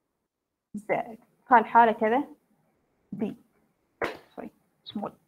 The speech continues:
B. لما أسوي run صار عندي سبيس، لأن أنا أساسا سويت سبيس هنا، كأن في حرف بس ما كتبته، أو في كلمة أو character or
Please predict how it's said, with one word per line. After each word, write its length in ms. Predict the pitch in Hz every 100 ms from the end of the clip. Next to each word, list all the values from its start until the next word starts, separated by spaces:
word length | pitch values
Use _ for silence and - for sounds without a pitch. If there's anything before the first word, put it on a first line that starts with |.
| _ _ _ _
B. 80 | 208 226 285 _ _ _ _ _ _ _ _ _ _ _ _ _ _ _ _ -
لما 300 | 262 254 254
أسوي 360 | 285 381 349
run 180 | 247 269 359 - _ _ _ _ _ _ _ _ _ _ _ _ _ _ _ _ _ _ _ _ _ _ -
صار 160 | 262
عندي 500 | 247 269 240 277 277 - _
سبيس، 680 | - 208 170 - - - _ _
لأن 160 | 226 254
أنا 160 | 254 254
أساسا 300 | 254 269 254
سويت 240 | 233 226 247
سبيس 480 | - 240 233 233 202
هنا، 160 | 220 - _ _
كأن 280 | 240 247 220
في 200 | - 247
حرف 420 | 247 254 - - - _ _ _ _ _ _ _
بس 160 | - -
ما 60 |
كتبته، 440 | 202 165 160 - - _ _ _ _ _ _ _ _ _ _ -
أو 140 | 226
في 320 | 226 269 233 - -
كلمة 300 | 254 254 240
أو 200 | 214 226
character 460 | 247 240 - 226
or 380 | 214 220 214 196